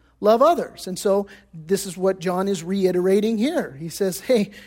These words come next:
you know, this, this is, uh, uh, I plead with you, not as though I wrote a new commandment, but one which we've had the beginning, that we love one another." Verse six, "This is love,"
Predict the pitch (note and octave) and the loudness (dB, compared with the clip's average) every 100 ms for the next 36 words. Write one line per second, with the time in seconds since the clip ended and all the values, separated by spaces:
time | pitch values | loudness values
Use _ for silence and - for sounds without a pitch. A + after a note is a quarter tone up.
0 | - _ G#3+ G3+ G3+ G#3 A3+ - - F#3 | -20 _ -4 -2 2 2 2 -4 -2 0
1 | A3 A3 F#3+ - - G3 G3 G3+ F#3 - | 0 -4 -8 -6 2 4 6 4 -2 -18
2 | _ _ _ _ G3 F3 E3 - - - | _ _ _ _ 0 0 0 -6 -12 -14
3 | - - - F#3+ - A3 A#3+ A#3 B3 B3 | -18 -14 -4 -2 0 0 2 2 2 2
4 | C#4 A3+ A3 A#3+ G3+ A#3 A#3 A#3 A#3 A3 | 2 6 6 6 6 6 6 6 8 6
5 | G#3 A3+ C4 C4 B3+ B3 B3 C4 D#4+ F#4 | 6 4 2 2 2 2 2 0 -2 -4
6 | - _ _ _ A3+ G#3+ G3+ G#3 G#3 - | -18 _ _ _ 0 2 2 2 -2 -4
7 | G#3+ F#3+ F#3 F3 F#3 E3+ E3 E3 E3 E3+ | -4 0 0 0 -6 -4 -4 -4 -4 -6
8 | F3 F3+ F#3 - - F#3+ D#3+ D#3 D#3+ _ | -4 -4 -4 -10 -2 2 2 -2 -8 _
9 | _ _ E3+ F3 A3+ C#4+ F3+ G#3 A3 E4 | _ _ -10 -4 0 0 2 0 0 2
10 | B3+ - - - A3 F4 D#4+ B3+ F3+ F#3+ | 2 2 -16 -4 0 2 2 2 4 4
11 | F#3+ C4 E4+ | 4 4 2